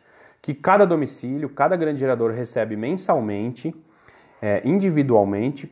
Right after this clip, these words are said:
com os seus impactos positivos, e a ideia é que as pessoas possam se engajar e olhar aquilo e falar, "Puxa vida, uma pequena atitude que eu tô tendo em casa, olha o tamanho do impacto positivo que eu posso gerar", né? No ato da coleta, a gente deixa um novo saco de lixo diferenciado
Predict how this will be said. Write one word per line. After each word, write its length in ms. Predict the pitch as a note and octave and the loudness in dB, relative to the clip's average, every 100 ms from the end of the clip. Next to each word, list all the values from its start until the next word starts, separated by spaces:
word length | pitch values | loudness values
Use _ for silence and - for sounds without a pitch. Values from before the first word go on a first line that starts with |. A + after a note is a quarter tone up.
| - | -6
com 260 | C#3 D#3 | -2 0
os 180 | F3 - | -2 -2
seus 300 | - C4 A#3 | 2 4 4
impactos 460 | F3+ - C3 - - | 0 2 2 2 -8
positivos, 580 | - D3 D#3 - C4+ C#4 | -6 -6 -6 -6 -4 0
e 40 | |
a 60 | G#3+ | 0
ideia 140 | A3+ | 0
é 40 | |
que 100 | A3+ | -2
as 60 | G#3 | -4
pessoas 420 | - F3 G3 G3+ | -2 0 4 2
possam 380 | G3+ G3 F#3+ G3+ | 4 2 4 -2
se 200 | F#3+ - | -4 -6
engajar 640 | G3+ G#3+ E3+ B2+ D#3 F3+ | -2 0 0 2 0 2
e 100 | G#3 | 2
olhar 280 | F3+ D#3 F3+ | 2 2 0
aquilo 400 | G3 - F#3+ G#3+ | -2 -8 -4 -2
e 40 | G3 | 0
falar, 280 | G3+ G3+ | 0 0
"Puxa 340 | F3+ A3 G#3 E3+ | -2 -4 -2 -2
vida, 360 | C3 F3+ C3+ - - - | 0 -2 -2 -4 -18 -2
uma 120 | D#3+ | -2
pequena 420 | D#3+ E3 - G#3+ | 0 -4 -2 -2
atitude 540 | G3+ F3 - F3+ E3 D3+ | -2 -6 -8 -4 -4 -4
que 100 | D#3 | -2
eu 60 | |
tô 160 | D3+ D3 | -2 -2
tendo 220 | - D3+ | 0 0
em 100 | C3+ | 0
casa, 460 | - C3+ F3 F#3 D#3+ | 2 4 4 2 2
olha 160 | E3+ | 2
o 40 | F#3+ | 2
tamanho 400 | F3+ D3 D#3 F3 | -2 -2 -2 -2
do 100 | E3+ | -2
impacto 560 | D3 C3+ C#3 C#3+ D3 | 0 0 -2 -6 -12
positivo 680 | B2+ C#3+ C3 A#2+ - C3 C3+ | -4 -4 -4 -6 -8 -8 -6
que 80 | C3+ | -4
eu 80 | B2+ | -2
posso 340 | B2+ B2 C3 | 0 0 -4
gerar", 540 | B2 C#3 G#2+ F2 - _ _ _ | -4 -2 -2 -4 -10 _ _ _
né? 220 | - A#2 - - - - - | -12 -10 -12 -20 -20 -8 2
No 160 | F#3 | 6
ato 180 | G#3 G3+ | 6 4
da 100 | F#3 | 2
coleta, 360 | F#3 D#3 B2 C3 | 2 2 2 0
a 40 | |
gente 220 | C#3 C#3 | -6 -6
deixa 300 | C3 C3+ C3+ | -4 -4 -4
um 200 | B2+ B2 | -4 -2
novo 380 | C#3 E3+ G3 E3 | 2 4 4 2
saco 340 | - B2+ - | 0 0 0
de 120 | A#2+ A2+ | -6 -6
lixo 300 | A2 G2+ G#2 | -6 -8 -12
diferenciado 1000 | G2+ A2 G#2 G2 - F#2+ F#2 A#2 C#3+ | -8 -6 -6 -8 -6 -2 -2 -2 -4